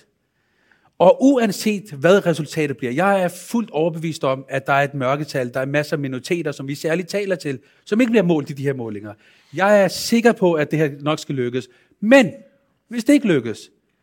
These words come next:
så er der også et Frie Grønne efter et valg. Fordi det her, det er et projekt, et mobiliseringsprojekt, vi har startet, som vi kommer til at fortsætte med. Så vi, det er rigtigt, vi kunne godt lave politik,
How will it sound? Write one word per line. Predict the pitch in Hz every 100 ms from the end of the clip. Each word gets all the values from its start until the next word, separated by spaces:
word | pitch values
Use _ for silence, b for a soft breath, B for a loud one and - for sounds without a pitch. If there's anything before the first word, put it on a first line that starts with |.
| _
så | - 196
er | 202
der | 202
også | 175 175
et | 151
Frie | - 170
Grønne | 165 151 156
efter | 165 -
et | 143 113
valg. | 101 _ _ _ _ _
Fordi | - 170 180
det | 233
her, | 214 220
det | 196 165
er |
et | 143 -
projekt, | 127 - 202 202 - - _ _ _
et | 151 135
mobiliseringsprojekt, | 139 135 135 - 185 - 160 160 147
vi | 151
har |
startet, | 147 123 117 139 147 b b
som | - 127
vi | 135
kommer | 127 120
til | 127
at | 123
fortsætte | 117 104 120 107
med. | 107 - B B B
Så | - 180 170 151 110 135
vi, | 180 240 190 - -
det | 202
er | 165
rigtigt, | 175 202 147 139
vi |
kunne | 190 196
godt | 185 202
lave | 185 156
politik, | 156 139 - 170 175